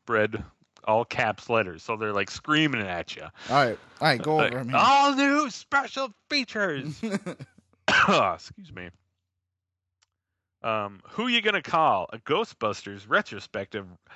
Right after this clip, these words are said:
Speaker 1: roundtable discussion with director Ivan Reitman and Dan Aykroyd.
Speaker 2: All right, that's,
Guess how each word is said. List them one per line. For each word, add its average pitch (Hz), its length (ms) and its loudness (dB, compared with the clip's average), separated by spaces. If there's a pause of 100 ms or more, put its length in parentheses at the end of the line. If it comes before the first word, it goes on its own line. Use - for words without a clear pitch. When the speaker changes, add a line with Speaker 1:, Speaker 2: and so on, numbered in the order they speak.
(160)
Speaker 1:
roundtable 180 640 0
discussion 123 560 -2
with 101 160 -8
director 131 560 -2
Ivan 165 440 -2
Reitman 107 560 -4 (380)
and 113 240 0
Dan 143 360 0
Aykroyd. 90 580 -8 (380)
Speaker 2:
All 127 120 -2
right, 131 220 -2
that's, 147 300 -2